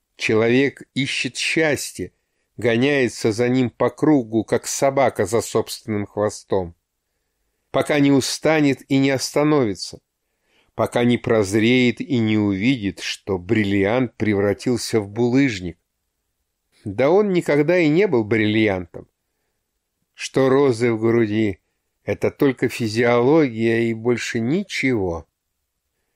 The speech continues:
Татьяна уже не верит в любовь. Для нее смысл жизни и сама жизнь — солнце и книги,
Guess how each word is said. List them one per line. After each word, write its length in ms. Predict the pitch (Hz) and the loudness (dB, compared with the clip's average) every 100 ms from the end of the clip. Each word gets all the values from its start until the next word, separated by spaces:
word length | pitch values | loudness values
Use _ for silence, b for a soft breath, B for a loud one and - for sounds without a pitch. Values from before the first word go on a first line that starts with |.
| _ _ _ _ _ | _ _ _ _ _
Татьяна 520 | - 160 214 240 233 | -2 -2 0 2 4
уже 280 | 214 190 190 | 4 4 4
не 160 | 196 196 | 4 4
верит 380 | 196 180 120 - | 4 2 0 -2
в 60 | |
любовь. 600 | 101 101 101 101 90 - _ _ _ _ _ _ _ | -4 -2 -2 -2 -4 -14 _ _ _ _ _ _ _
Для 240 | 104 113 127 | -4 0 2
нее 280 | 139 151 | 4 2
смысл 560 | 147 - 135 131 - 127 | 0 -2 -2 -2 0 0
жизни 720 | 104 131 175 156 113 107 110 | 2 2 2 0 0 0 0
и 40 | 104 | -2
сама 580 | - 143 139 160 165 | -2 0 2 2 2
жизнь — 480 | 104 98 95 85 - _ _ _ _ _ | 0 -4 -6 -8 -16 _ _ _ _ _
солнце 600 | - - 190 180 - - | -6 0 2 2 0 0
и 140 | 117 101 | 0 0
книги, 640 | 113 120 139 131 117 | 0 2 2 0 -6